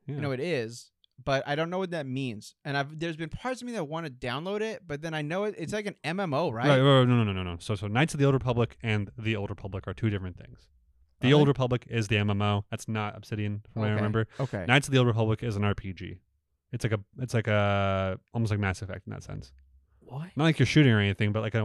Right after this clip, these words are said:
Speaker 1: in a world where you're traveling from planet to planet. There's a storyline you're following.
Speaker 2: Huh.
Speaker 1: It's really good. It's just old now.
Speaker 2: Interesting.
Speaker 1: It looks bad. It looks real bad.
Speaker 2: <laughs>
Speaker 1: But it is incredible as a
Speaker 2: That's
Speaker 1: game.
Speaker 2: the game we need to have, uh, remastered. H-, how about we stop remastering
Speaker 1: Knights of the Old Republic?
Speaker 2: games that are, like,
Speaker 1: It just
Speaker 2: two
Speaker 1: got
Speaker 2: weeks old?
Speaker 1: canceled.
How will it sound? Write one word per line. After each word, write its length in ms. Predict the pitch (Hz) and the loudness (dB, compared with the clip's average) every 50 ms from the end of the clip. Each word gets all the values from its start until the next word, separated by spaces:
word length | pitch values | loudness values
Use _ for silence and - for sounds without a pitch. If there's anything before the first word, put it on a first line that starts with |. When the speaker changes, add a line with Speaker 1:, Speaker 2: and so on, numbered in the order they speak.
| - - 123 | -2 -2 -2
Speaker 1:
in 60 | 117 | 0
a 40 | 113 110 | 0 2
world 240 | 107 120 120 113 | 4 4 2 4
where 80 | 113 113 | 2 0
you're 60 | 110 | 0
traveling 280 | - - 117 107 110 95 | 0 0 -2 -2 -4 -4
from 120 | - 113 | -6 -4
planet 220 | 101 113 110 104 - | -2 0 0 0 -2
to 60 | 98 | -4
planet. 400 | - 117 113 113 113 117 113 - _ _ _ _ _ _ _ _ - | -2 0 2 2 2 2 0 -4 _ _ _ _ _ _ _ _ -8
There's 140 | 110 95 | -8 -8
a 40 | 101 | -8
storyline 460 | - - - 107 110 107 107 107 110 | -8 -4 0 2 2 4 4 4 4
you're 100 | 110 107 | 2 2
following. 520 | 101 - 113 107 107 107 110 110 107 107 107 _ _ _ _ _ _ _ - - | 0 2 2 2 2 2 2 2 0 -2 -4 _ _ _ _ _ _ _ -14 -10
Speaker 2:
Huh. 200 | 359 196 123 87 - | -8 -8 -8 -4 -4
Speaker 1:
It's 140 | 127 - - | -2 2 4
really 240 | 135 202 208 139 107 | 4 6 6 6 6
good. 360 | 120 127 117 95 92 95 - _ _ - | 8 8 8 6 4 -2 -10 _ _ -12
It's 100 | - - | -8 -8
just 140 | 143 - - - | -8 -6 -2 4
old 200 | 127 131 127 110 | 6 6 6 6
now. 300 | 101 95 98 95 98 - _ _ _ - - - - | 2 -6 -8 -10 -12 -16 _ _ _ -20 -20 -16 -14
Speaker 2:
Interesting. 340 | 160 151 - - 113 117 120 | -14 -14 -14 -16 -18 -10 -4
Speaker 1:
It 60 | 120 | 2
looks 260 | 131 165 175 160 - - | 4 4 4 4 2 2
bad. 340 | - 113 98 87 90 92 - | 2 2 2 2 -2 -4 -2
It 40 | 117 | 0
looks 180 | 123 120 - - | 0 0 0 0
real 100 | 127 120 | -2 -2
bad. 180 | 101 90 87 - | -2 -4 -6 -10
Speaker 2:
<laughs> 40 | _ _ - _ - | _ _ -20 _ 0
Speaker 1:
But 300 | 196 165 165 190 165 - - 143 - | 4 6 6 6 4 2 -2 -2 4
it 140 | 135 135 139 | 6 8 8
is 100 | 135 123 | 8 8
incredible 460 | 135 127 - - 139 127 123 117 117 | 6 4 6 6 6 8 8 8 8
as 80 | 113 104 | 6 6
a 60 | 110 | 4
Speaker 2:
That's 140 | - - 92 | 2 0 0
Speaker 1:
game. 60 | 90 | 0
Speaker 2:
the 60 | - | -2
game 200 | - 160 156 151 | -4 -6 -6 -6
we 100 | 143 143 | -4 -6
need 180 | 135 139 139 131 | -6 -6 -6 -6
to 80 | 131 127 | -4 -2
have, 240 | 127 123 120 120 | -2 -2 -2 -2
uh, 140 | 123 120 123 120 | -4 -4 -4 -4
remastered. 560 | 120 123 123 123 123 120 117 - - 120 113 _ _ _ _ _ _ - | -6 -6 -6 -6 -6 -8 -8 -8 -10 -12 -12 _ _ _ _ _ _ -12
H-, 80 | 139 120 | -10 -8
how 100 | 139 160 | -6 -4
about 120 | 190 208 | -4 -4
we 60 | 202 143 | -4 -6
stop 300 | - - 160 160 180 175 | -8 -6 -6 -6 -6 -6
remastering 480 | 165 170 160 143 143 143 147 151 147 | -8 -10 -10 -8 -8 -8 -8 -6 -2
Speaker 1:
Knights 160 | 151 165 - | -2 -2 0
of 60 | - 123 | 0 2
the 60 | 113 | 2
Old 80 | 113 117 | 2 2
Republic? 320 | 110 113 113 120 139 147 | 2 0 2 2 0 -2
Speaker 2:
games 40 | - | -2
that 100 | 143 131 | -4 -6
are, 40 | 127 | -6
like, 220 | 127 123 120 117 - | -4 -6 -8 -8 -6
Speaker 1:
It 140 | 120 117 113 | -6 -4 -4
just 120 | - 139 | -2 -2
Speaker 2:
two 20 | 135 | 0
Speaker 1:
got 100 | 123 135 | -2 -2
Speaker 2:
weeks 140 | 131 - 113 | -2 -4 -4
old? 100 | 104 - 135 | -4 -4 -6
Speaker 1:
canceled. 140 | 131 127 | -8 -10